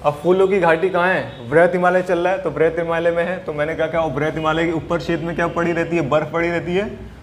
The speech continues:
और नीचे थोड़ा क्या रहता है? थोड़ी घास होती है, जिसको हम बुग्याल उग्याल कहते हैं। अब बर्फ है ऊपर, यानी कि कोई कोई नदी भी होगी वहाँ पे, ठीक है। तो कौन सी नदी है फूलों की घाटी में? कौन सी नदी बहती है, ठीक है।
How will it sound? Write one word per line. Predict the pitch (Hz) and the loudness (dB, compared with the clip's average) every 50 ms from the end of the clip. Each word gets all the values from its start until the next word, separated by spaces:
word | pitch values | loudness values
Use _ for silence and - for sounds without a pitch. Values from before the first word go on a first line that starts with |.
| - - | -12 -6
और | - 165 | -4 -2
नीचे | 170 170 170 - 190 180 | -2 -2 0 0 0 0
थोड़ा | 175 180 175 180 | 0 0 0 0
क्या | 180 180 | 0 0
रहता | 175 175 175 180 196 196 | 0 -2 -2 -2 -2 -2
है? | 156 120 - - - 143 | -2 -4 -6 -8 -8 -6
थोड़ी | 147 156 151 | -4 -4 -4
घास | 131 131 131 139 147 147 147 | -4 -2 0 0 0 0 -2
होती | 147 - - 160 | -4 -4 -4 -4
है, | 165 | -4
जिसको | 147 139 - - 156 | -4 -6 -6 -6 -6
हम | 156 151 | -4 -4
बुग्याल | 143 139 127 127 143 143 143 | -4 -4 -2 0 0 0 0
उग्याल | 143 131 151 151 156 151 | 0 0 2 2 2 2
कहते | 151 147 143 160 160 | 0 -2 -4 -4 -6
हैं। | - - - - - - - - - - - - - | -8 -10 -14 -16 -16 -18 -18 -18 -20 -20 -18 -8 -2
अब | - 160 156 139 | 0 0 2 4
बर्फ | 143 175 180 185 - 185 | 4 4 4 4 2 2
है | 196 190 | 4 4
ऊपर, | 190 190 - 196 196 202 151 120 - - 131 | 2 2 2 2 2 2 2 -2 -6 -6 -4
यानी | 135 147 156 | -4 -4 -4
कि | 147 165 | -4 -4
कोई | 147 170 170 160 | -2 -2 -2 0
कोई | 151 175 170 175 | 0 -2 -2 -2
नदी | 170 151 147 143 156 165 | -2 -2 -2 0 0 2
भी | 165 185 | 4 4
होगी | 185 180 175 185 185 | 6 6 4 2 2
वहाँ | 180 180 175 | 2 0 0
पे, | - 185 180 175 - - - - - - | -2 -4 -8 -8 -10 -14 -16 -14 -8 -4
ठीक | 160 165 202 | -2 0 2
है। | 208 156 120 - - | 0 0 -2 -6 -10
तो | - - - | -8 -4 -2
कौन | 151 160 160 | -2 0 0
सी | 175 180 | 0 0
नदी | 175 175 160 190 | 0 2 2 4
है | 196 196 185 190 | 4 4 4 2
फूलों | 180 165 165 170 | 0 0 0 0
की | 170 175 | 2 2
घाटी | 170 165 160 156 180 | 2 2 2 0 0
में? | 180 180 139 107 - - - - - - - - - - - - | -2 -2 -4 -6 -8 -14 -16 -18 -18 -18 -18 -18 -16 -10 -4 -2
कौन | 151 165 165 | -2 -2 0
सी | 180 185 | 0 0
नदी | 180 175 175 180 | 0 0 0 2
बहती | 170 - - - 175 | 4 2 2 2 2
है, | 175 165 139 - - | 0 0 0 0 -4
ठीक | - - 160 170 | -6 -4 -2 0
है। | 208 220 | -2 -2